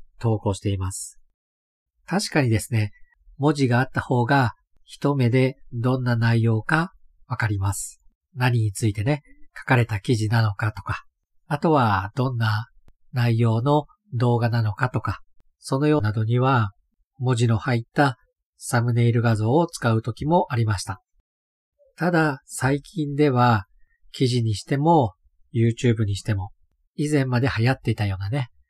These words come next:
文字をデカデカと載せるようなサムネイル画像というのは使わないようにしています。もしですね、あなたが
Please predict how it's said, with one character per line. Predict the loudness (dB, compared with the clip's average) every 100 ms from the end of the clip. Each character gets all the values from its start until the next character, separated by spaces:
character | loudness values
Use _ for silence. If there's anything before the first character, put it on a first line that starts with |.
| _ _ -4
文 | 0
字 | 2 2
を | 0 -8 _ -20 _
デ | -4
カ | -2 -4
デ |
カ | -4 -6
と | -10 -16 _ -20 -20 -6
載 | -4 0
せ | 0
る | 2
よ | 4 2
う |
な | 2 0 -2 -10 -20
サ | -6 -2
ム | 2
ネ | 2 4
イ |
ル | 2
画 | 0 0
像 | -2 -8 _ _ _ -4
と | 2
い | 4
う |
の | 4 4
は | 2 -2 _ _ -20 -20
使 | -10 -2 2
わ | 2
な | 2
い | 2
よ | 0
う | -2
に | -2
し | -2
て | -2
い | -2
ま | -4
す。 | -6 -14 -20 _ _ _ _ _ _ _ _
も | -4 -4
し | -2 -2
で |
す | -2 0
ね、 | 0 0 _ _ -20 _
あ | -6 -2
な | -2
た | 0 0
が | 0 0